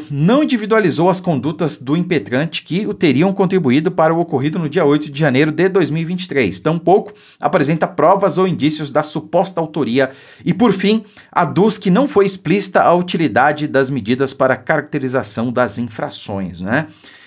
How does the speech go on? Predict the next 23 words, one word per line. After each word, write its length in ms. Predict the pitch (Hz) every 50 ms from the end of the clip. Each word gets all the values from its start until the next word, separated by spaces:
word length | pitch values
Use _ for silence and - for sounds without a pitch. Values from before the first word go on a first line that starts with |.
| - -
Então, 300 | 143 - 240 240 - -
olha 420 | - - - 277 320 359 359 339 190
só, 380 | - - - - 156 151 147
meus 240 | 131 117 104 95 90
amigos, 380 | 95 90 85 87 92 101 98 113
a 40 | 120
gente 280 | 135 311 339 - -
viu 200 | 143 131 180 220
aqui, 440 | 190 123 104 110 127 151 196 190 - - - - - - - - - - _
é 80 | - 107
isso 200 | 120 - - 415
mesmo, 440 | 339 185 180 156 - 101 87 85 87
o 140 | - 170 240
ministro 340 | 285 233 196 196 - -
Barroso 680 | 175 151 143 95 95 104 120 131 170 190 180 233 226 226 - - - _ _ _ _ - 107 -
meio 320 | 120 143 196 262 320 302
que 120 | - 226
deferindo 840 | 196 135 120 185 233 247 - - 262 208 - 151 196 262 294 - 165
ali 200 | 135 131 - 240
um 120 | 247 214 196
pedido 360 | 196 214 165 131 170 185 -
de 120 | 185 180
recurso 640 | 151 196 - 185 - - 160 185 233 226 - - 330